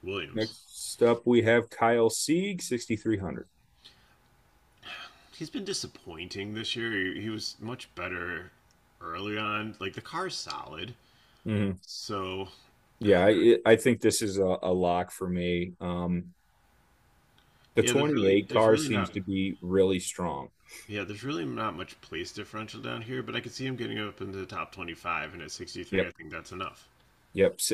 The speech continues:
Speaker 2: it's the price tag, it's the starting position, it's the car. All of it makes sense. It'll be really tilting to see someone take him out early, but I'm ready for it.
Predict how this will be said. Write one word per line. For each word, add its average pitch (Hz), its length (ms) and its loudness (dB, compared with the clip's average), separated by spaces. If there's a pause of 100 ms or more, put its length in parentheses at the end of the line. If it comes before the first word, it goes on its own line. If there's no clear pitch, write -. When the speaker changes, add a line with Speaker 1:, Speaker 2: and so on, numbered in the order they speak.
Speaker 2:
it's - 160 2
the 104 100 0
price 110 360 4
tag, 113 340 4
it's 101 140 -4
the 104 100 -6
starting 95 400 2
position, 92 480 -2
it's 85 180 -4
the 90 100 -10
car. 85 480 0 (360)
All 107 300 8
of 104 80 -2
it 107 140 4
makes 95 340 0
sense. 92 460 -2 (640)
It'll 104 220 8
be 98 320 2 (100)
really 123 360 8
tilting 110 520 4
to 98 60 -4
see 104 260 0
someone 101 400 0
take 98 240 2
him 98 180 -4
out 92 240 -4
early, 120 460 12
but 98 420 4
I'm 98 220 -2
ready 95 200 4
for 95 320 0
it. - 160 0